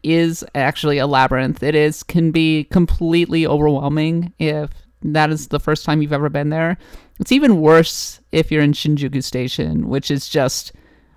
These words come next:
I mean, it's basically its own world. <laughs> I mean, like, I can't even describe it, especially if you're not super, like, familiar with train stations or super well versed in them. So, yeah, I hadn't even thought about, like,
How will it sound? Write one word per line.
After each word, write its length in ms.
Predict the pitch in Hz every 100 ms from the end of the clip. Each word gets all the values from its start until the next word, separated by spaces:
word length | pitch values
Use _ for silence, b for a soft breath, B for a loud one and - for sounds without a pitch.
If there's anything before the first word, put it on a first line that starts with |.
| _
I 80 | 175
mean, 180 | 175 165
it's 220 | 160 -
basically 480 | - 226 247 240 208
its 140 | -
own 260 | - 156 139
world. 440 | 139 127 107 117
<laughs> 40 | -
I 160 | 196
mean, 340 | 185 170 160 151 226
like, 260 | 160 156
I 80 | 165
can't 240 | 165 190
even 440 | 180 160 151 147 160 b b b -
describe 480 | 170 - - 143 147
it, 60 |
especially 420 | 131 - 196 -
if 80 | 214
you're 100 | 202
not 280 | 160 147 -
super, 540 | - - 147 156 147 143
like, 380 | 139 131 - - -
familiar 480 | 165 151 147 147
with 140 | 151 143
train 240 | - 135
stations 480 | 151 156 151 151 151
or 180 | 135 135
super 260 | - - 139
well 180 | 131
versed 300 | 127 117 -
in 60 | 156
them. 320 | 160 160 185 -
So, 400 | - - - - - b b b
yeah, 200 | 220 185
I 20 |
hadn't 240 | 208 277 311
even 180 | 226
thought 260 | 175 156 170
about, 320 | 151 139 -
like, 320 | 147 131 -